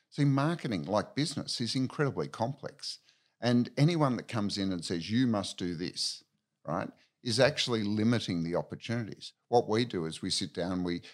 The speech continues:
really get an understanding of what they're trying to achieve, the organisation, and how marketing is playing a role in that. And then we'll say to them, "Here are the barriers, here are the challenges that you have. Now, here's a number of different ways you can solve those.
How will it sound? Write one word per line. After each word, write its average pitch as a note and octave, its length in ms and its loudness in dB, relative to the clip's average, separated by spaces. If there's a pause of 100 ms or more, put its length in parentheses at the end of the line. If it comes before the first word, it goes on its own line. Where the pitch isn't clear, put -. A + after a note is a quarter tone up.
(140)
really B2 300 2
get G2 180 0
an F#2+ 100 0
understanding F#2+ 720 -2
of D#2 120 -8
what A#2+ 140 -2
they're F2 120 -6
trying E2+ 280 -4
to C#2 120 -6
achieve, - 580 -6
the D#2+ 180 -6
organisation, F#2 960 -4 (360)
and F#2+ 160 0
how A2 300 0
marketing F#2 560 -4
is D#2 120 -6
playing D#2 380 -6
a C2+ 40 -8
role G#2 320 0
in D#2 100 -6
that. D#2 260 -6
And A#2 160 -2
then A#2 100 0
we'll G#2 100 -2
say G2 220 0
to F#2+ 100 -4
them, F#2+ 120 -2 (300)
"Here D#3 240 -8
are D3+ 40 0
the G#2 120 -4
barriers, F2+ 720 -2
here C#3+ 180 -4
are B2+ 80 -2
the F#2+ 100 -6
challenges F2+ 760 -4
that - 180 -20
you B1+ 60 -6
have. - 280 -8 (280)
Now, A#2 240 -2 (280)
here's B2 260 -2
a A2+ 40 0
number G2 400 0
of E2 140 -6
different - 340 -8
ways C#2+ 300 -4
you - 80 -12
can - 160 -10
solve G#2+ 400 0
those. - 480 -12